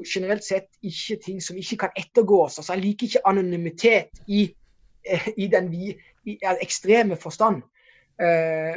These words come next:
for det at, eh, jeg har he-, he-, he-, helt oppriktig at i idrettsverden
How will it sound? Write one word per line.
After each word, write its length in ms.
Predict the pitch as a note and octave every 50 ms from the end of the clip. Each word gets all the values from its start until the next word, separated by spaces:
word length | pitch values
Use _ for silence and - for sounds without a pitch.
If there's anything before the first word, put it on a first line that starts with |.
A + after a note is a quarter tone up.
| - - -
for 100 | G3 F#3
det 100 | F#3+ F3+
at, 120 | F3 - G3
eh, 140 | F#3+ F3+ - _ _ -
jeg 140 | F#3 G#3 -
har 160 | - A3+ A3 G#3+ - _ _ _ _ _ _ _ _ -
he-, 120 | G3+ G3 - -
he-, 100 | G#3+ -
he-, 140 | F3 A3 B3+ - A3+
helt 100 | C4+ -
oppriktig 420 | B3+ - B3+ C4 - - D#3+ B2 - _ _ _ _ _ - -
at 160 | F3 F3 F3 _ _ _ _ _ _ _ _ -
i 160 | F#3+ G3 G3+
idrettsverden 640 | G3 B3 A#3+ A#3+ - A3+ A3+ G#3+ G#3+ A3 A#3 A#3